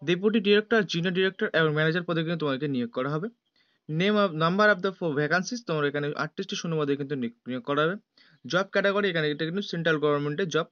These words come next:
তোমরা সবাই জানো ফুড সেফটি সেন্ট্রাল গভর্নমেন্টের জব। অ্যাপ্লিকেশন মোড, এখানে কিন্তু তোমাদেরকে ডিরেক্টলি অনলাইনে আবেদন করতে হবে, মানে অনলাইনের মাধ্যমে কিন্তু আবেদন করতে পারবে। আবেদন শুরু হয়েছে, তোমরা দেখতে পাচ্ছ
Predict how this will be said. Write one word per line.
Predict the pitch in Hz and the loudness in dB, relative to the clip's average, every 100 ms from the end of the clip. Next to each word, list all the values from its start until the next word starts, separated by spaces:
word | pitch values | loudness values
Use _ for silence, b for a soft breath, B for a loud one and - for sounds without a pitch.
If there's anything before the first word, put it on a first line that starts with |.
| - | -10
তোমরা | 127 123 135 | -8 -8 -4
সবাই | 135 135 | -2 0
জানো | 147 180 | -2 -2
ফুড | 156 143 | -6 -4
সেফটি | 143 151 | -4 -4
সেন্ট্রাল | 147 139 131 147 143 | -6 -6 -4 -2 0
গভর্নমেন্টের | 135 135 135 123 | -2 -2 -4 -2
জব। | 135 - _ _ b b b b | -6 -6 _ _ b b b b
অ্যাপ্লিকেশন | 170 190 202 208 220 208 | -2 2 2 4 2 0
মোড, | 240 - 131 | -2 -4 -4
এখানে | 143 143 | -2 -2
কিন্তু | 147 147 | -2 -2
তোমাদেরকে | 147 139 185 - _ _ | -4 -4 -8 -10 _ _
ডিরেক্টলি | 139 147 170 180 - 135 | -6 -2 -2 -2 -4 0
অনলাইনে | 190 202 160 120 | 2 4 4 2
আবেদন | 123 120 | 0 -2
করতে | 120 120 | -4 -2
হবে, | 107 101 _ | -4 -6 _
মানে | 123 113 143 | -12 -6 -4
অনলাইনের | 170 190 | -2 -2
মাধ্যমে | 160 165 | -2 -2
কিন্তু | 175 151 | -2 -2
আবেদন | 131 123 | -2 -4
করতে | 120 131 | -4 -2
পারবে। | 143 196 - _ _ _ _ _ _ _ _ | -2 -2 -8 _ _ _ _ _ _ _ _
আবেদন | 147 160 190 202 | 2 2 2 -2
শুরু | 185 190 | -2 2
হয়েছে, | 208 208 180 | 2 0 -2
তোমরা | 175 147 | 0 0
দেখতে | 143 180 | 0 -2
পাচ্ছ | 175 | -2